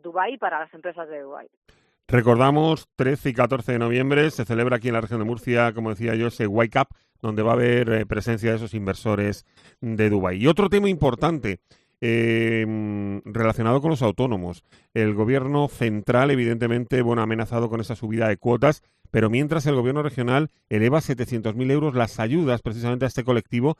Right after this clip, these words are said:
Speaker 2: fundamentalmente comerciantes, para que puedan desarrollar su actividad. Un sector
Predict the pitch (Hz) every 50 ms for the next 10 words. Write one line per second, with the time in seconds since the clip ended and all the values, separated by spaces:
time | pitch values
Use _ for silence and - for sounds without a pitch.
0 | _ _ _ _ - 120 110 107 107 110 107 127 135 135 139 139 123 143 135 131
1 | 120 127 123 113 110 104 - 123 120 123 120 147 151 - _ _ _ _ _ _
2 | _ - 117 113 117 - 117 104 - 123 135 147 147 143 143 131 - - 113 107
3 | 107 113 120 117 - 123 113 - - 104 101 98 101 113 - - 127 - 156 156